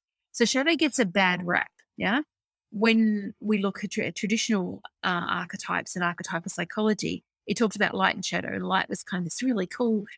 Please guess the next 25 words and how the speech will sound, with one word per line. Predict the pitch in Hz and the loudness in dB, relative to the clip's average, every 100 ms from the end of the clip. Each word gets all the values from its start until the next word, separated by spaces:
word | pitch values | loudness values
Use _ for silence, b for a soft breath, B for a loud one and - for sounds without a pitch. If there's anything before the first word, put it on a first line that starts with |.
| _ | _
like, | 185 202 - | -2 -2 0
thing | 311 269 220 | 4 6 6
to | - | 2
aim | 214 233 | 4 2
for, | - 240 285 - | 0 0 0 2
and | 208 | 2
I | 208 | 2
talk | - 208 208 | 0 -2 0
about | 190 - | 0 0
that | 190 | -2
as | 185 180 - _ | -2 -4 -10 _
strengths | - 190 196 196 | -8 -2 -2 -2
and | 185 | -6
potential | 185 - 180 190 | -6 -6 -6 -6
challenges. | - 190 196 190 185 - - _ _ - | -2 -2 -2 -4 -4 -6 -12 _ _ -2
And | 208 | 2
in | 214 | 2
fact, | - - - 214 | 2 -2 0 -2
my | 208 208 196 | 4 4 4
own | 220 339 277 | 4 0 -2
personal | - 190 - 220 180 | 0 0 0 -2 -2
learning | 180 180 185 185 | 0 -2 -2 -2
around | 180 175 175 | -2 -2 -2
the | 180 | -4
shadow | - 185 180 196 208 | -2 0 0 0 -4